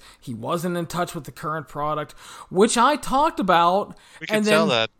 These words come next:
Speaker 2: from the
Speaker 1: I,
Speaker 2: podcast.
Speaker 1: I, yes, I talked about that, and then people were bitching at us, Steve.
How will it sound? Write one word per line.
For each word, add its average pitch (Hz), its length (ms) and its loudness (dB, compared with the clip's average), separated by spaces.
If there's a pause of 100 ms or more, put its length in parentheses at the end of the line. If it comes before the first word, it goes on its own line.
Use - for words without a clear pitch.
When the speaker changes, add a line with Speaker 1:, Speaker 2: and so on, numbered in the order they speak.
(260)
Speaker 2:
from 123 140 -18
the - 60 -4
Speaker 1:
I, 151 200 2
Speaker 2:
podcast. - 340 -14
Speaker 1:
I, 190 140 -6
yes, 208 300 0
I 208 120 -4
talked 311 360 -2
about 190 320 -2
that, 190 180 -2
and 214 140 -4
then 202 100 -2
people 285 400 0
were 262 160 -4
bitching 285 440 -6
at 208 120 -2
us, 175 160 -2
Steve. 185 420 -6